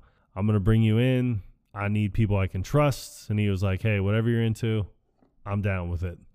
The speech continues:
So they're kinda, like, celebrating, like, "All right, cool." Well, then you got,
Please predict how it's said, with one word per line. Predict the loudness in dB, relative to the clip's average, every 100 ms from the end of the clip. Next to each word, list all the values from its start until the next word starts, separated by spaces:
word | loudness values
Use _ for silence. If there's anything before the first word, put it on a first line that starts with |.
| _ _
So | 0 4 4 4
they're | 4 2
kinda, | 2 2
like, | 2 -2 -2
celebrating, | 0 2 2 2 2 0
like, | 0 0
"All | 0
right, | 0 -2
cool." | 0 2 4 0 -4 -12 -8
Well, | 0 2 2 0 -2 -8 _ 2
then | 4 6
you | 2 2
got, | 0